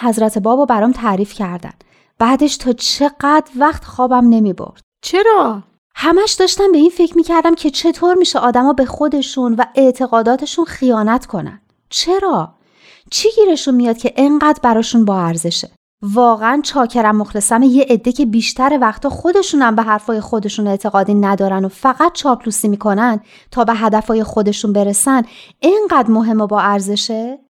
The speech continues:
Speaker 2: فقط چاکرم مخلصم نیست، پولم هست. فراموش نکن که به قول گفتنی همیشه پای پولم در میونه.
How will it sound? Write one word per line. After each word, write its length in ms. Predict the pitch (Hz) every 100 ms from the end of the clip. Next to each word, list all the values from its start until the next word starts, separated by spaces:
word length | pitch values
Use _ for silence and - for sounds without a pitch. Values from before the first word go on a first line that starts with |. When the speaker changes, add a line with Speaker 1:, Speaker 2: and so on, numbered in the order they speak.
| _ _
Speaker 2:
فقط 400 | 247 247 311 370
چاکرم 500 | 311 269 254 247 240
مخلصم 580 | 233 233 214 277 302
نیست، 400 | 349 370 330 -
پولم 360 | - 277 339 370 311
هست. 540 | 381 392 214 - - _ _ _
فراموش 540 | - 233 226 285 311
نکن 260 | 359 392 392
که 140 | 370
به 160 | 262 240
قول 260 | 233 226
گفتنی 440 | 220 233 269 226 349
همیشه 460 | 294 233 220 -
پای 340 | 370 339 349 349
پولم 380 | 359 349 392 330
در 220 | 233 214
میونه. 640 | 208 262 392 277 202